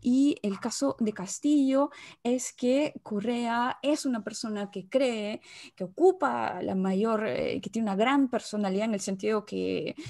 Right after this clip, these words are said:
centraliza todo el poder y todas las decisiones se toman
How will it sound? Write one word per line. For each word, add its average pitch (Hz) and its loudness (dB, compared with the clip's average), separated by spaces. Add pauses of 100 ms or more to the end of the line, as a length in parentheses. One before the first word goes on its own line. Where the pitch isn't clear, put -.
(140)
centraliza 254 2
todo 269 0
el 214 0
poder 262 0
y 220 -4
todas 339 -2
las 277 -2
decisiones 226 -8
se 202 -14
toman 208 -6